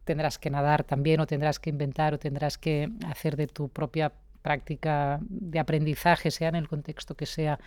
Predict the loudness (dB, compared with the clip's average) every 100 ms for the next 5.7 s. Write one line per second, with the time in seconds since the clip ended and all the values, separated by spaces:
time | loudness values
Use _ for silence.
0 | -16 -8 0 2 2 0 -2 0 0 2
1 | 2 0 0 0 0 0 0 0 -2 -4
2 | -8 -16 -20 -12 -2 0 0 2 0 2
3 | 0 0 0 0 -2 -4 -4 -4 -2 -2
4 | 0 -2 -4 -10 -20 -6 0 2 4 4
5 | 2 2 2 2 4 2